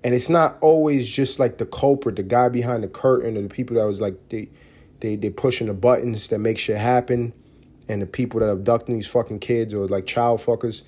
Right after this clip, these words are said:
It's not all those guys that's fucking with that energy. You know what I mean? Media fucks with that shit all the time. It gets all these people focused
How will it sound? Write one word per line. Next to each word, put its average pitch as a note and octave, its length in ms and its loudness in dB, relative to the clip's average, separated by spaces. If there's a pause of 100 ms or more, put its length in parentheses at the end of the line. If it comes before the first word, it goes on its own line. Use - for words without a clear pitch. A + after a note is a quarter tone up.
(120)
It's - 120 -10
not F#3 200 4
all D#3+ 220 8
those D3+ 260 6
guys A#2 320 4
that's - 160 -4
fucking C3+ 340 -2
with B2 120 -4
that A#2 140 0
energy. - 360 -2 (260)
You A#2 80 -6
know A#2+ 80 2
what B2 60 4
I - 20 4
mean? C#3+ 240 0 (760)
Media F#3 440 4
fucks - 340 2
with C#3+ 100 -2
that D3+ 120 2
shit D#3 140 -2
all E3 80 0
the F3 120 -2
time. G3+ 160 -6 (1500)
It A#2+ 100 -6
gets D3+ 200 2
all D#3+ 120 8
these D3 140 0
people C#3+ 420 2
focused D#3 720 2